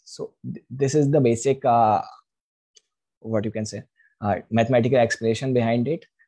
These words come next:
This is the, uh, matrix. You can, uh, think it, uh, think of it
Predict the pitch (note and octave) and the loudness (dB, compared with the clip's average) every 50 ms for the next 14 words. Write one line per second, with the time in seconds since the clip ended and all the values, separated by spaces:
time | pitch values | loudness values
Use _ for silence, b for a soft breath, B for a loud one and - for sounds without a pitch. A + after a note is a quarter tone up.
0 | _ - A#2+ - C3+ C3 B2 C3 C3+ C3+ A#2+ A2 A2 A2 G#2+ G#2 G#2 A2 G#2+ G#2+ | _ -12 -10 -6 -4 -4 -2 0 -2 0 0 -2 -2 -2 -2 -2 -2 -2 -4 -4
1 | - - A#2+ A#2+ B2+ - - - - - _ _ - A#2+ A2+ B2+ A#2+ A#2+ A#2 A2+ | -6 -6 -8 -8 -8 -8 -12 -18 -20 -20 _ _ -10 -8 -6 -6 -4 -4 -4 -4
2 | A2+ A2 G#2 G#2 F2 - - _ _ - A#2 A#2 A2 C3 B2+ G#2+ - - G#2+ G#2 | -4 -2 -4 -4 -6 -8 -12 _ _ -6 -6 -6 -4 -4 -4 -4 -4 -4 -6 -6
3 | - - A2+ A2+ G#2+ B2 A#2 - C3 A2+ - | -6 -6 -8 -6 -6 -6 -6 -8 -10 -14 -16